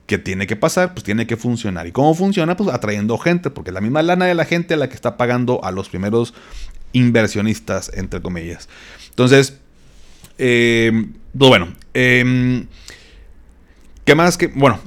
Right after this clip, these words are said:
eh, y un, y una, te invito, una invitación a no caigas y no hagas caer a otras personas. El dinero fácil, rápido y seguro no existe de maneras, al menos legales. Si te quieres meter en problemas, al final métete tú en problemas. No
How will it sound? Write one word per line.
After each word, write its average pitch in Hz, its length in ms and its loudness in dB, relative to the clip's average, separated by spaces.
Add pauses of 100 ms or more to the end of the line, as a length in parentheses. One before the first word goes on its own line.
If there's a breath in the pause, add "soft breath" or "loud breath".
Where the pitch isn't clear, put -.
eh, 123 120 -4 (220)
y 160 140 0
un, 175 220 2
y 151 100 4
una, 160 580 4
te 143 60 2
invito, 135 500 2 (100)
una 120 160 0
invitación 113 580 0
a 110 360 -2
no 165 320 0
caigas 190 440 2
y 135 120 0
no 135 100 2
hagas 151 180 0
caer 120 220 0
a 131 60 2
otras 131 180 -4
personas. 151 540 -2
El 117 100 -4
dinero 135 300 0
fácil, 131 380 -2
rápido 113 260 -4
y 110 80 -4
seguro 110 340 -2
no 113 140 0
existe 120 420 -4
de 107 160 -4
maneras, 98 540 -6
al 92 140 -8
menos 98 280 -6
legales. 104 580 -4 (540 loud breath)
Si - 100 -4
te 131 120 0
quieres 175 140 6
meter 147 180 4
en 151 100 2
problemas, 139 540 0 (420)
al 120 80 -2
final 131 240 -2
métete 147 400 -4
tú 156 380 2
en 165 100 0
problemas. 104 480 -4
No 123 440 2